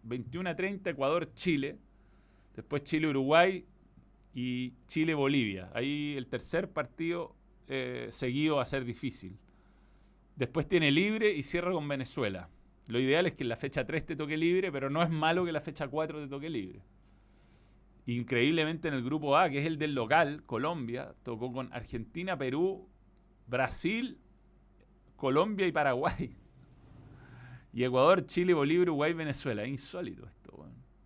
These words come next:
Eh, está bien que Ecuador es campeón, pero siempre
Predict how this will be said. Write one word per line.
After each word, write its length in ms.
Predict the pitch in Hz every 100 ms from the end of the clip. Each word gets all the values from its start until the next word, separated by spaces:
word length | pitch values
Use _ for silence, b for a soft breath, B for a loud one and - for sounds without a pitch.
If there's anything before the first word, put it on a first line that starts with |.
| - _ _ _ _ _ - b b b b b b b _ _ _ _ _ _ _ _ - - - -
Eh, 1600 | 117 117 117 117 107 104 101 95 95 98 101 101 95 92 90 92
está 200 | - -
bien 240 | 123 151 139
que 120 | 143
Ecuador 300 | 123 123 139
es 80 | 131
campeón, 720 | 135 120 135 147 160 170 175 - - -
pero 720 | 110 104 101 98 90 87 67 - - - - - _ _ _ _ _ _ _ _ _ _ _ - -
siempre 1300 | - - 135 131 - 139 131 120 117 110 107 104 92